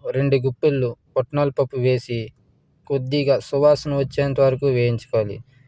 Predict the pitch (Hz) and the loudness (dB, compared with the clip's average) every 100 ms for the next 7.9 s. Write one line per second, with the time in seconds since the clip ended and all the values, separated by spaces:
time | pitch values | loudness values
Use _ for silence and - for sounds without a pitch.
0 | _ _ _ - 135 131 151 147 131 120 | _ _ _ -6 -4 0 4 4 2 -4
1 | 143 135 139 131 123 123 - 135 127 120 | -4 2 2 4 0 -2 -4 -4 -2 0
2 | 117 110 120 _ _ 127 131 131 131 131 | 0 0 -4 _ _ -6 -2 0 2 2
3 | 123 117 - - 127 139 143 135 123 127 | 0 -2 -6 -6 0 4 4 4 4 2
4 | 127 127 _ _ - 131 127 - 131 135 | 0 -4 _ _ -14 -10 -10 -6 -4 -2
5 | 117 - _ - 127 123 123 131 123 117 | -4 -8 _ -6 -2 0 2 2 2 -2
6 | 107 _ _ _ _ 131 135 135 127 117 | -4 _ _ _ _ 2 4 6 4 2
7 | - - 123 120 123 - - 147 | -2 -4 0 2 0 -2 0 2